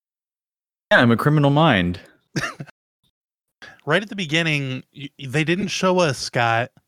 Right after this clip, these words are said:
Speaker 2: uh, but y-, you could hear his voice, and I immediately knew who it was. It was the dulcet tones of Scott Grimes, the singer of my favorite song, Sunset Boulevard. And there was a, a lady there that was crying. She was, like, tied to a,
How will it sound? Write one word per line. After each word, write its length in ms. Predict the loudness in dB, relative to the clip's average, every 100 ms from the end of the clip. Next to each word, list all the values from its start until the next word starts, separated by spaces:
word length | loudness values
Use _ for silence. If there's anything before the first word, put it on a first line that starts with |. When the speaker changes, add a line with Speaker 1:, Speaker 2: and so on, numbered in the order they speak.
| _ _ _ _ _ -10
Speaker 2:
uh, 320 | -2 0 0
but 280 | 0 -2 -2 -6
y-, 140 | -12
you 140 | -10 -6
could 180 | -6 -6
hear 340 | -4 0 2
his 140 | 0
voice, 540 | -2 0 0 0 -4 -4
and 100 | 0
I 240 | 0 0 -2
immediately 580 | -2 0 0 0 0 -2
knew 240 | -2 -2
who 160 | -2 -2
it 60 |
was. 420 | -2 -2 -2 -4 -4
It 60 |
was 160 | -4 -4
the 260 | -4 -4 -6 -18 _ _ _ _ _ _ -2
dulcet 360 | -2 -2 -6
tones 280 | -4 -2 -2
of 80 | -4
Scott 260 | 0 0 0
Grimes, 320 | -2 -2 -4
the 80 | -6
singer 280 | -4 -4
of 100 | -4
my 120 | -4 -4
favorite 300 | -2 -2 -4
song, 340 | -4 -4 -4
Sunset 460 | -6 -8 -4 -6 -4
Boulevard. 580 | -2 -2 -2 -2 -4 -10 _ _ _ _ -4
And 240 | -2 -2
there 320 | -4 -2 0
was 160 | 0 -2
a, 100 | -2
a 80 | -2
lady 340 | 0 0 0 0
there 280 | 0 0
that 100 | 0
was 220 | 0 -2 -4
crying. 580 | -10 -4 0 0 0 -4
She 140 | -6
was, 80 | -2
like, 180 | -2 -4
tied 300 | -4 -4 -4
to 200 | -2 -2
a, 160 | -4